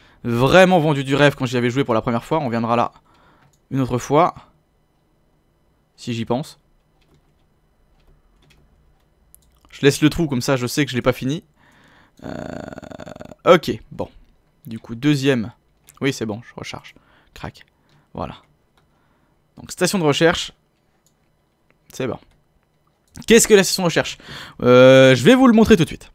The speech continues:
Je vais vous le montrer tout de suite. On avait vu une montagne d'un côté. Voilà, là-bas.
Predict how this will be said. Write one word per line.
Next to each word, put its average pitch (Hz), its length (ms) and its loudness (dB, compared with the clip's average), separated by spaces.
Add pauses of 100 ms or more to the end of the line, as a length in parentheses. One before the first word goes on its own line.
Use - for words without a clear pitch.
(1600)
Je - 160 -10
vais 139 60 -2
vous 131 140 -4
le 139 60 -2
montrer 135 200 -4
tout - 60 -10
de - 20 -20
suite. - 140 -10
On 139 60 -2
avait 127 140 0
vu 135 120 -4
une 127 80 -4
montagne 127 440 0
d'un 117 140 -2
côté. 185 500 -2
Voilà, 107 260 -4
là-bas. 160 480 0